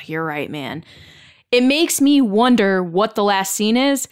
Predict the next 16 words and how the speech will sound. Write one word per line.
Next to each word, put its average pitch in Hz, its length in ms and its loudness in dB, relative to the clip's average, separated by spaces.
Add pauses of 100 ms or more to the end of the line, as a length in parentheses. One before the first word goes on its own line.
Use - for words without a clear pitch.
(140)
'cause 240 160 2
it 208 140 0
has 277 540 -4
to 311 100 -2
be 233 240 0
something 185 560 -4
that 175 320 -2
every 208 480 0
Star 185 400 0
Wars 175 260 -2
fan 160 300 -4
knows. - 480 -10 (520)
It 190 140 -2
has 220 380 -2
to 202 80 -4
be. 127 280 -6